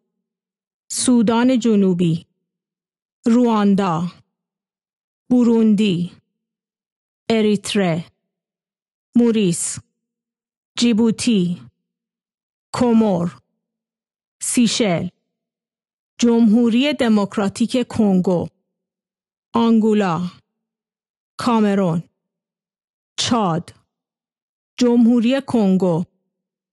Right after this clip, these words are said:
جمهوری آفریقای مرکزی، گابون،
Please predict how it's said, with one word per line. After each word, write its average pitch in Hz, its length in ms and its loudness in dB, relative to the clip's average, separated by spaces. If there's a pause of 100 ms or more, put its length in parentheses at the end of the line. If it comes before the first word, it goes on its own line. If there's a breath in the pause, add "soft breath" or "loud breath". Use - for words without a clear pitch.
(180)
جمهوری 240 600 2
آفریقای 220 680 -2
مرکزی، 180 800 -2 (720)
گابون، 202 580 -2